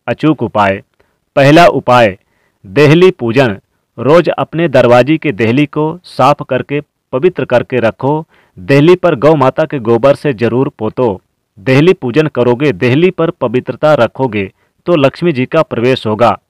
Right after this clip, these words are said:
आपके घर में। दूसरा उपाय, गाय को प्रतिदिन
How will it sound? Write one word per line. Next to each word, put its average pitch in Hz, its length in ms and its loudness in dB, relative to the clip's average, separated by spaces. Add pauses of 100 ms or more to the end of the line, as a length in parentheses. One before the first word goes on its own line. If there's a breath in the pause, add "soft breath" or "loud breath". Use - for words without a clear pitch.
आपके 113 280 -4
घर 104 200 -2
में। 117 220 -2 (760)
दूसरा 139 580 0 (180)
उपाय, 107 460 -6 (460)
गाय 139 280 2
को 175 180 -2
प्रतिदिन 170 580 -4